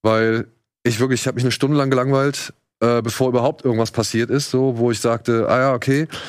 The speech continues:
Aber dann muss man halt leider vieles, was Agatha Christie-Filme auszeichnet, nämlich diese kleinen Momente, diese kleinen Hinweise, die Dialoge, wo du halt anfängst, die Spuren zu sammeln und zu suchen und zu analysieren,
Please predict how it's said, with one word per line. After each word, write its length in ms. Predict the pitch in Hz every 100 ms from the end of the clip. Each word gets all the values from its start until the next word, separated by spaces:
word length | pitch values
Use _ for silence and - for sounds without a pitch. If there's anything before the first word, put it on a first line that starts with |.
| - -
Aber 180 | 110 117
dann 140 | 123
muss 180 | 131 131
man 160 | 131 127
halt 180 | 120
leider 360 | 113 123 139 131
vieles, 500 | - - 180 143 -
was 160 | 120 -
Agatha 360 | 113 120 131
Christie-Filme 540 | - 135 - 123 120 90
auszeichnet, 540 | 147 156 117 101 98
nämlich 200 | 110 113
diese 200 | 120 113
kleinen 540 | - 135 135 123 101 113
Momente, 380 | 127 135 135
diese 160 | 117 107
kleinen 260 | 127 123 120
Hinweise, 440 | 139 123 110 107
die 100 | 110
Dialoge, 580 | 117 117 131 123 113 107 -
wo 140 | 107 113
du 80 |
halt 120 | 113 113
anfängst, 480 | 117 131 123 - -
die 100 | 113
Spuren 420 | - 131 127 117
zu 140 | -
sammeln 360 | 110 117 117 113
und 100 | 110
zu 100 | 113
suchen 360 | 107 110 113 113
und 100 | 104
zu 120 | 104
analysieren, 540 | 113 110 104 113 101